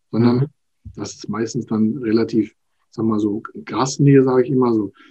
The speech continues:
Speaker 1: vielleicht zehn, fünfzehn, zwanzig, dreißig, vierzig, fünfzigtausend Euro. Das ist jetzt keine Riesensumme für ein Unternehmen. Äh, von daher sage ich immer so, ja,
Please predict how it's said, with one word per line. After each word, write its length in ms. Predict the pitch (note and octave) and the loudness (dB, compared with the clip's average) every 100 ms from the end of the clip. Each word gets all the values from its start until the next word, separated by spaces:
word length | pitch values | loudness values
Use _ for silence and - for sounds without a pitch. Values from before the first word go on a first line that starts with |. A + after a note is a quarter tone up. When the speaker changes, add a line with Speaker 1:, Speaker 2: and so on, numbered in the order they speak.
| _ _ | _ _
Speaker 1:
vielleicht 280 | A2+ F#2+ - | -8 -8 4
zehn, 280 | B2 B2 A2 | 6 6 2
fünfzehn, 360 | B2 A2+ A#2+ A2 | -2 -2 -2 -2
zwanzig, 320 | A2 A2+ A2 | 0 0 0
dreißig, 340 | A2 A2 G#2+ | 0 -2 0
vierzig, 280 | B2 A2 A2 | -2 -2 -2
fünfzigtausend 600 | A#2 A2+ A#2+ B2 G#2 G#2 | -4 -4 -6 -4 -4 -4
Euro. 360 | F#2+ A2+ C3+ B2+ | -2 2 2 2
Das 200 | A#2 - | -6 -10
ist 80 | - | -2
jetzt 180 | A2+ - | -2 0
keine 260 | A#2 A2+ | 0 2
Riesensumme 560 | A#2+ C3 B2 A2 B2+ C#3 | 4 2 2 4 4 4
für 120 | C#3+ | 4
ein 40 | |
Unternehmen. 640 | C3+ C#3 C3 C3+ C#3+ C#3+ - _ _ _ _ - | 2 4 2 4 4 2 -4 _ _ _ _ -4
Äh, 140 | A2 | -2
von 160 | A#2 A2 | 2 2
daher 240 | A2 A2 | 4 2
sage 260 | G#2 G#2+ A2 | 2 2 2
ich 60 | |
immer 160 | A2+ A2+ | 2 4
so, 100 | A2+ | 6
ja, 580 | G#2+ G#2+ A#2 B2 B2+ | 6 2 0 0 0